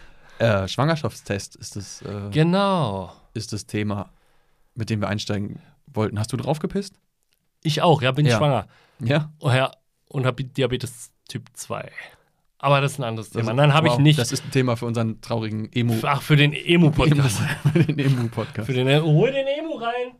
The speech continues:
Speaker 1: <laughs>
Speaker 2: Ja, der kommt gleich. Es
Speaker 1: Okay.
Speaker 2: dauert noch einen Moment, der ist, äh, wild geworden. Der,
Speaker 1: Ja.
Speaker 2: der, äh, rennt irgendwo in Kleinmachnow, Berlin rum.
Speaker 1: Ja.
Speaker 2: Da ist übrigens ein Löwe entlaufen. Hast du das mitgekriegt?
Speaker 1: Nee.
Speaker 2: Heute? Nein?
Speaker 1: Ein Emu-Löwe.
Speaker 2: Nein, ein richtiger, eine Löwin. Wir gendern ja hier.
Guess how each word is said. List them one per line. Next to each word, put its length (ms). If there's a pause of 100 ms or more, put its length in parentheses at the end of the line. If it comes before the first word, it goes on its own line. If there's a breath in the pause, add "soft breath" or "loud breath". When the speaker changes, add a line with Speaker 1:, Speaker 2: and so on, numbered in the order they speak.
(120)
Speaker 1:
<laughs> 280 (380 loud breath)
Speaker 2:
Ja, 320
der 180
kommt 240
gleich. 300
Es 60
Speaker 1:
Okay. 100
Speaker 2:
dauert 200
noch 100
einen 60
Moment, 240
der 120
ist, 160
äh, 180
wild 220
geworden. 300
Der, 180
Speaker 1:
Ja. 80
Speaker 2:
der, 260
äh, 160
rennt 400
irgendwo 640 (260 loud breath)
in 160
Kleinmachnow, 800
Berlin 380
rum. 380 (120)
Speaker 1:
Ja. 220
Speaker 2:
Da 80
ist 100
übrigens 320
ein 80
Löwe 320
entlaufen. 480
Hast 120
du 40
das 80
mitgekriegt? 480
Speaker 1:
Nee. 60 (180)
Speaker 2:
Heute? 420
Nein? 360 (520)
Speaker 1:
Ein 60
Emu-Löwe. 560 (160)
Speaker 2:
Nein, 300
ein 40
richtiger, 460
eine 240
Löwin. 640 (580)
Wir 100
gendern 380
ja 100
hier. 300